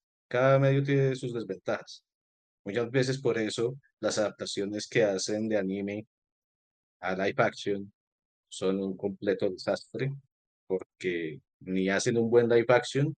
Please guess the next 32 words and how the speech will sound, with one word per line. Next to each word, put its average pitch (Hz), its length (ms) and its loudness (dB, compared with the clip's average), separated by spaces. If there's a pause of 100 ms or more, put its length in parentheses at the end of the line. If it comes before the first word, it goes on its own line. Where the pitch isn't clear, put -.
(160)
ni 87 260 -6
hacen 95 440 -2
una 95 580 -2 (600)
cosa 98 240 0
que 104 100 -4
parezca - 360 -4
anime, - 280 4 (400)
¿sí? 131 160 -4 (580)
Entonces, 87 1000 -2
sí, - 260 -16
a-, 87 200 -8
ahí 90 80 -4
estás - 220 -4
fracasando, 98 560 4
lo 82 120 -14
mismo 92 260 -8
con, 95 360 -4
con 92 160 -4
videojuegos. 92 640 2 (680)
Es 139 100 -20
que 117 100 -6
no, 117 140 -6
que 95 120 -8
la 98 80 -4
adaptación 98 320 -4
de 120 60 2
videojuegos 113 300 2
es - 40 -8
que 120 80 -6
sea 117 140 2
idéntica. 113 520 -2 (1040)
No, 98 300 0